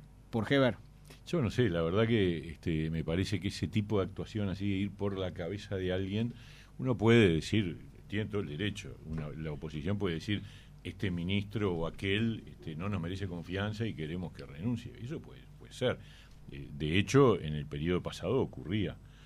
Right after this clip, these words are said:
Speaker 2: Ocurría que cuando,
Speaker 1: Con
Speaker 2: cuando
Speaker 1: Bonomi.
Speaker 2: los que estamos, claro, con Bonomi en el caso de, de, de los partidos tradicionales y finalmente nosotros del Partido Independiente, que siempre habíamos tenido una postura,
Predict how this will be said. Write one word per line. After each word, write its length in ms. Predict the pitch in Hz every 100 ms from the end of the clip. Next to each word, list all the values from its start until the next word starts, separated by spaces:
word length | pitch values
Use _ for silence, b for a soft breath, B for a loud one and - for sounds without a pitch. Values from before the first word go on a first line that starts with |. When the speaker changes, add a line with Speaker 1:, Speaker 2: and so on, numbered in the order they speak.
| b b
Speaker 2:
Ocurría 640 | - - 71 92 101 123
que 120 | 85 73 -
cuando, 300 | 76 71 67
Speaker 1:
Con 340 | 69 60 110
Speaker 2:
cuando 60 | 120
Speaker 1:
Bonomi. 180 | 131 101
Speaker 2:
los 80 |
que 80 | 73
estamos, 460 | 80 104 104 92 101 -
claro, 280 | 131 117
con 140 | 69 78
Bonomi 440 | 80 95 110 131
en 60 | 104
el 80 | 85
caso 340 | 90 - 85
de, 260 | 76 71 64
de, 260 | 76 71 - b b b b -
de 100 | 82
los 120 | 71
partidos 340 | 80 71 92
tradicionales 800 | 90 95 92 98 98 113 131 -
y 20 |
finalmente 920 | 101 110 104 127 127 123 120 120 127 123 b b b
nosotros 520 | 101 90 107 104 113 92
del 140 | 85
Partido 280 | 78 80 90
Independiente, 540 | 92 92 92 98 101
que 80 | 78
siempre 300 | 78 92 87
habíamos 240 | 90 90 90
tenido 240 | 90 92
una 120 | 87
postura, 540 | 82 85 - 92 92